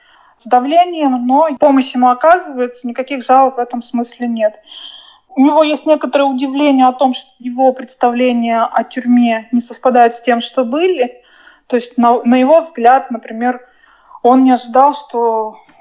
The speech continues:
к содержащимся под стражей, э, обращаются на "вы".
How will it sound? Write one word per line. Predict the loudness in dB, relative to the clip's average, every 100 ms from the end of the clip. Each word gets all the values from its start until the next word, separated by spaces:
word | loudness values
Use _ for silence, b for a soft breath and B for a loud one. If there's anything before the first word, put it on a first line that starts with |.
| _ _
к | -4 -4 -2 -4 -6 B B
содержащимся | -12 -8 0 0 0 -6 -6
под | -2 -2
стражей, | 0 2 2 0 -4
э, | -8 _ _ _ _ _ -14
обращаются | -10 -8 -6 -4 -2 -2 0 0 0 -2
на | 0 0
"вы". | -2 -10